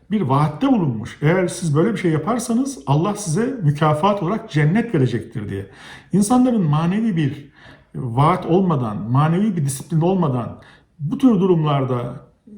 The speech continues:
diğer insanlara hastalığı bulaştırmamak için bir gayret içerisinde olması kolay bir şey değil.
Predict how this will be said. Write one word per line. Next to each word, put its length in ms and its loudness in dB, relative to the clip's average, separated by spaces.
diğer 200 4
insanlara 720 0
hastalığı 540 0
bulaştırmamak 720 2
için 280 -2
bir 100 -4
gayret 560 0
içerisinde 500 0
olması 720 -2
kolay 300 0
bir 60 -2
şey 200 -2
değil. 240 -8